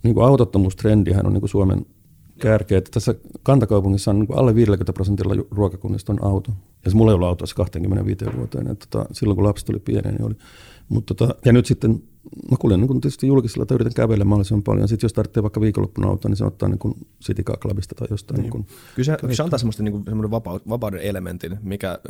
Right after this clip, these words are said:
Speaker 2: se on niinku ainoa niistä asioista, kun puhutaan tästä, että niinku tulevaisuudessa tulee tämmöisiä robottishuttles ja, mm, tämmöistä niinku Uber car-, carpooling tai jotain tämmöistä vastaavaa, että ei, et ei ole vaan niinku henkilöautoja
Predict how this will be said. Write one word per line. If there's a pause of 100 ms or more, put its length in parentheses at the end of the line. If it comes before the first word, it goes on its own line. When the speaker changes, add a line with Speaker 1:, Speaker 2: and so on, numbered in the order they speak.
(180)
Speaker 2:
se
on
niinku
ainoa
niistä
asioista,
kun
puhutaan
tästä,
että
niinku (160)
tulevaisuudessa
tulee (120)
tämmöisiä (560)
robottishuttles
ja,
mm, (440)
tämmöistä
niinku (920)
Uber
car-,
carpooling
tai
jotain
tämmöistä
vastaavaa,
että
ei,
et
ei
ole
vaan
niinku
henkilöautoja